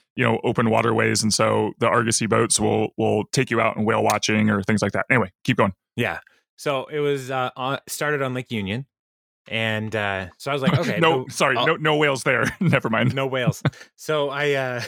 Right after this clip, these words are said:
Speaker 2: <laughs> I was like, they're like, "We're gonna do that on the boat." And I was like, "Oh, great."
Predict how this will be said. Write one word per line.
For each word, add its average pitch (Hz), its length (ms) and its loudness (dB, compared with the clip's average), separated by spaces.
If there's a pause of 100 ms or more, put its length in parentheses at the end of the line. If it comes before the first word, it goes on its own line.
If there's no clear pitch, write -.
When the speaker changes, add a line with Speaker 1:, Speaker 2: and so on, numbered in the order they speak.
(140)
Speaker 2:
<laughs> - 220 -10
I 147 100 -2
was 135 160 -4
like, 135 200 -4
they're 143 120 -2
like, 131 120 -4
"We're 147 180 -4
gonna 151 160 -4
do 147 140 -4
that 135 140 -2
on 127 120 -6
the 123 100 -6
boat." 185 240 -4
And - 60 -16
I - 20 -10
was 127 60 -6
like, 135 160 -4
"Oh, 175 140 0
great." 202 300 -4